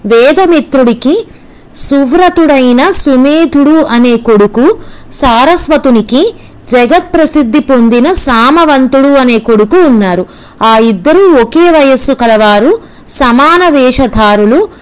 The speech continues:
అన్నిటిలో సమానమైనవారు. ఒకే ముహూర్తాన విద్యా సంస్కారాలని పొంది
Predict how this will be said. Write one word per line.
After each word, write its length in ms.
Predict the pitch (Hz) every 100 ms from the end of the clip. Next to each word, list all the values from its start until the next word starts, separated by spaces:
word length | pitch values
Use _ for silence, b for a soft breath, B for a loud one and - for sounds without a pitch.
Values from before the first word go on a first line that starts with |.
| B B
అన్నిటిలో 640 | 214 233 311 320 294 370
సమానమైనవారు. 1040 | 381 254 233 240 262 247 214 190 185 180 180 B B - 233
ఒకే 320 | 233 349 403
ముహూర్తాన 720 | 339 269 277 277 254 240 349
విద్యా 480 | 285 247 185 294 339
సంస్కారాలని 880 | 320 262 254 277 247 240 226 220 208
పొంది 420 | 214 202 208